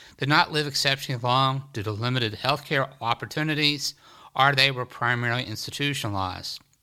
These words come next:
Then, with the advent of World War One, there was a national effort to provide vocational rehabilitation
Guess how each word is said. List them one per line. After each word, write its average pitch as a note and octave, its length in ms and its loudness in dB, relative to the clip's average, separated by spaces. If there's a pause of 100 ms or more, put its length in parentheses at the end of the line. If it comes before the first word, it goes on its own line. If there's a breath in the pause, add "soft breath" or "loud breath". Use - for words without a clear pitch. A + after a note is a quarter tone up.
(760 soft breath)
Then, B2 600 2 (220)
with C#3 100 0
the E3 120 -8
advent D#3 420 2
of B2 120 -4
World B2+ 220 0
War A#2 180 -2
One, D#3 500 0 (360 loud breath)
there D#3+ 100 2
was D3 120 2
a C3 40 4
national D#3 640 0
effort D#3 380 0
to C#3 100 -6
provide B2 460 2
vocational D3+ 600 0
rehabilitation B2+ 760 -2